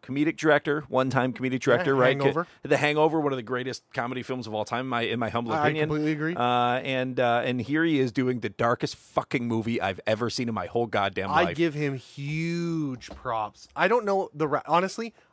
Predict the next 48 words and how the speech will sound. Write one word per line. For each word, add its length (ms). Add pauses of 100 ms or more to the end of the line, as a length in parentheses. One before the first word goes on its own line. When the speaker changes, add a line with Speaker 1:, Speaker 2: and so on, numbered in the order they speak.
(120)
Speaker 2:
I 100
know 140
that 80
he 80
has 80
done 220
The 60
Hangover 580
Speaker 1:
Yeah. 200 (300)
Speaker 2:
and 120
this 180
movie. 260 (240)
Speaker 1:
Yeah, 200
yeah. 100
Speaker 2:
I 40
don't 120
know 60
what 100
else 160
he's 160
done, 340 (320)
but 140
just 340
those 280
two 480 (280)
Speaker 1:
Dude, 140
he 60
did, 120
like, 120
Speaker 2:
tells 220
Speaker 1:
Road 40
Speaker 2:
me 60
Speaker 1:
Trip 200
Speaker 2:
that 60
Speaker 1:
or 40
Speaker 2:
he's 80
Speaker 1:
some 120
Speaker 2:
a 40
Speaker 1:
shit. 340
Like, 160
Speaker 2:
fantastic 360
Speaker 1:
he, 60
Speaker 2:
director 280
Speaker 1:
he 80
Speaker 2:
'cause 80
he 140
can 180
do 400